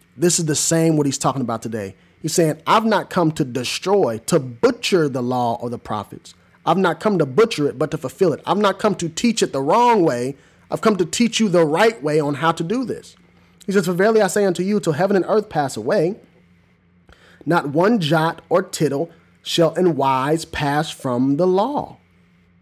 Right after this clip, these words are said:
till all be fulfilled." Has all been fulfilled? All the prophecies of the Bible, have they been fulfilled? Absolutely not. "Till heaven and earth pass away." Is heaven and earth still here?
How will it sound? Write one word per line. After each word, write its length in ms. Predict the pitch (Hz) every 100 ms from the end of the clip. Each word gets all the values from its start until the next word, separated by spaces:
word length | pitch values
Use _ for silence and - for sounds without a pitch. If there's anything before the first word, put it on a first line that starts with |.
| _ _ _ _ _ _ _ _ _ _ _ _ _ _ -
till 340 | 196 196 -
all 720 | - 247 294 262 196 143 107 - 113
be 480 | 147 127 117 135 -
fulfilled." 960 | - 233 226 - 320 349 - 82 - - _ _ _ _ _ -
Has 160 | 120
all 200 | 117 135
been 160 | 165 190
fulfilled? 600 | 190 - 143 180 330 - _ _ _ _ _ 135
All 340 | 165 208 233
the 80 | 220
prophecies 520 | 226 214 226 - 220
of 80 | 202
the 60 |
Bible, 360 | 175 180 208 214
have 140 | 185
they 100 | 185
been 220 | 185 196 180
fulfilled? 560 | 156 - 180 214 - -
Absolutely 540 | 247 247 226 220 240 233
not. 400 | 214 285 - _ _ _ _ -
"Till 140 | 208
heaven 260 | 170 208 202
and 100 | 175
earth 240 | 190 277 -
pass 240 | 156 147
away." 100 | 135
Is 140 | 120
heaven 200 | - 147
and 80 | 180
earth 220 | 131 185
still 220 | - 185 175
here? 360 | 190 214 220